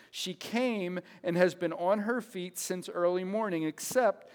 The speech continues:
that she rested a little while in the s-, shelter. Now, we've seen last week, we saw kind of, uh, Ruth's character, right? She stuck by, she stuck by Naomi.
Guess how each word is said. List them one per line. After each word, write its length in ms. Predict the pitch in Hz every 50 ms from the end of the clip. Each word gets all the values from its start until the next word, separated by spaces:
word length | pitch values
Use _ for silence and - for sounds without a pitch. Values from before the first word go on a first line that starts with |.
| - _ _
that 120 | - 156 -
she 220 | - - 196 180
rested 500 | 160 180 214 214 202 208 - 185 175 165
a 100 | 175 175
little 260 | 175 175 170 170 170
while 380 | 165 156 147 143 143 147 156 160
in 180 | 165 156 151 160
the 40 | -
s-, 280 | - - - 202 196
shelter. 580 | - - - 226 233 233 226 - 156 127 117 117 - - - - - -
Now, 140 | - 170 170
we've 240 | 170 180 180 - -
seen 480 | - - - 254 247 247 233 220 208 202 -
last 520 | 160 160 165 196 240 277 294 - - -
week, 280 | 175 160 151 151 151 -
we 80 | 170 156
saw 380 | - - 175 165 165 165 156 - - - - _
kind 240 | - 196 185 185 180
of, 180 | 175 165 - - - - - - -
uh, 380 | 170 160 160 156 156 151 151 151 156 151 151 -
Ruth's 480 | 170 175 156 165 202 220 226 196 - -
character, 680 | - - 202 247 247 233 202 165 - - 147 131 120
right? 340 | 131 156 175 196 185 190 - - - - -
She 340 | - - - 196 190 180 - - - - _
stuck 880 | - - - - - - - - - 247 233 254 247 - - 156 135 -
by, 540 | 185 165 143 139 131 131 135 147 170 185 180 - - -
she 280 | - - - 202 196
stuck 540 | 165 - - - - - 202 208 208 - 175
by 240 | 156 180 165 165 165
Naomi. 800 | 170 170 175 180 185 202 220 220 208 170 139 110 95 92 95